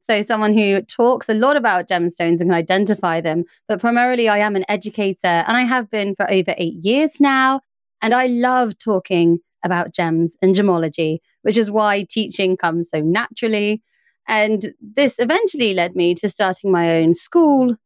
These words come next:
in it. Before, I was working for Gem A in London, so teaching their diplomas, mainly in, like, diamonds and also gemology. And the Gem Academy specializes in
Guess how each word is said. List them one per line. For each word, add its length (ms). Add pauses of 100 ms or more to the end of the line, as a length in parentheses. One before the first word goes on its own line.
(120)
in 140
it. 300 (100)
Before, 480
I 160
was 300
working 400
for 280 (240)
Gem 220
A 320 (300)
in 180
London, 560 (320)
so 120
teaching 460
their 180
diplomas, 680
mainly 320
in, 120
like, 200
diamonds 600
and 200
also 280
gemology. 640 (640)
And 360 (460)
the 60
Gem 320
Academy 760 (600)
specializes 720
in 220